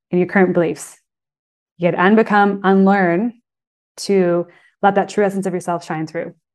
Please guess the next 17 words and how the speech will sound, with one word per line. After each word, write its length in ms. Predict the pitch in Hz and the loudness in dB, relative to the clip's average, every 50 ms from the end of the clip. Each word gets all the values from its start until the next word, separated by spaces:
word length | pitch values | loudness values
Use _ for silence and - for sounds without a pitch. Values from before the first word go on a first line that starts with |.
| _ _ _ _ _ _ _ _ _ _ _ _ | _ _ _ _ _ _ _ _ _ _ _ _
And 160 | 170 170 175 | -4 0 2
man, 220 | 185 190 196 185 180 | 4 4 4 4 2
when 120 | 175 170 | 2 0
you 60 | 170 | 2
do 160 | 160 196 233 254 | 2 2 4 4
that, 380 | 277 285 285 285 269 - - _ _ _ _ _ _ _ _ _ _ _ _ _ _ | 4 4 4 2 0 -2 -6 _ _ _ _ _ _ _ _ _ _ _ _ _ _
it's 260 | - - - - _ _ _ _ _ | -18 -18 -18 -20 _ _ _ _ _
fucking 280 | 269 277 302 285 277 | -8 -4 0 0 2
magic. 400 | 254 208 180 170 - 131 - _ _ _ _ _ _ _ _ _ _ _ _ _ _ _ _ | 0 0 -2 -6 -8 -12 -16 _ _ _ _ _ _ _ _ _ _ _ _ _ _ _ _
So 460 | - - - 240 220 190 165 143 - _ _ _ _ _ _ _ _ _ _ _ _ _ _ _ _ _ _ | -4 4 4 6 6 6 2 -2 -10 _ _ _ _ _ _ _ _ _ _ _ _ _ _ _ _ _ _
I 80 | - 208 | 0 2
would 160 | 214 226 214 | 2 2 2
love 200 | 220 233 240 226 | 2 2 2 2
to 100 | 254 240 | 0 -2
hear 160 | 208 226 220 | -2 -2 -2
your 80 | 202 196 | -2 -2
thoughts 380 | 196 196 202 185 - - - | -2 -2 -2 -2 -4 -8 -18